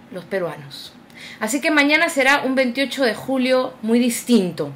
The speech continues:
aunque quizá no tan distinto. Quizá esta tragedia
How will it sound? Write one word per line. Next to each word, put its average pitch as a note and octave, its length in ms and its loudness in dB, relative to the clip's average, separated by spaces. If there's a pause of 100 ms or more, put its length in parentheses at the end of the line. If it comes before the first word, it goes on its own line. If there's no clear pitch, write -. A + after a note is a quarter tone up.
(680)
aunque F#3+ 920 0
quizá B3+ 600 4 (420)
no G3 260 -6
tan G#3+ 180 2
distinto. F#3+ 680 2
Quizá A3 300 2
esta C4 200 2
tragedia A#3 800 2